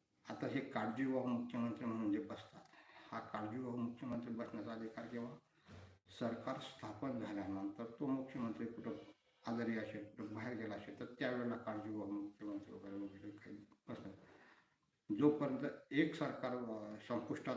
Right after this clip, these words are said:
येऊन दुसरं सरकार स्थापन होतं, तोपर्यंतचा जो कालावधी राहतो, तो राज्यपाल राजवटीचाच राहतो राज्यामध्ये. आणि देशामध्ये तो काळ-, अं, कालावधी हा राष्ट्रपती राजवटीचाच राहतो. परंतु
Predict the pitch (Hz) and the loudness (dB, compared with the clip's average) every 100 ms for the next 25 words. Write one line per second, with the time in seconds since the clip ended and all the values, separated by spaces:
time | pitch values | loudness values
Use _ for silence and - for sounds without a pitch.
0 | 127 120 123 123 120 175 170 151 - 131 | 2 2 2 0 -2 0 2 0 0 -4
1 | - - 120 120 123 117 - - - - | -4 -8 -12 -8 -6 -4 0 0 0 4
2 | 156 - 135 123 - 123 120 113 - 123 | 4 4 0 -2 -4 -4 -4 -6 0 2
3 | 131 123 123 113 107 113 - 113 113 107 | 4 2 0 -2 -4 -8 -6 -2 -2 -2
4 | - 117 - - 117 104 104 101 104 104 | -6 -8 -6 -2 -2 -2 -4 -2 -2 -4
5 | - 104 101 95 107 - - 101 101 - | -4 -4 -2 -4 -6 -6 -2 -2 2 2
6 | 98 101 - _ - - - 113 107 107 | 4 2 -4 _ -18 -18 -4 0 0 2
7 | 123 123 120 107 117 120 - 156 156 156 | 0 0 -2 0 -2 -4 6 6 6 2
8 | - 135 131 131 127 131 123 110 104 113 | -4 0 4 4 4 2 0 -2 -2 2
9 | 123 120 117 110 104 113 107 - 113 - | 4 6 4 2 0 -2 -2 -4 -4 -4
10 | - - - 113 104 104 110 120 110 98 | -8 -6 -4 -2 0 0 -2 -2 -2 -2
11 | - - - - - - _ 117 120 117 | -4 -10 -12 -20 -20 -20 _ 2 4 2
12 | 117 117 117 117 | 0 -2 -2 -2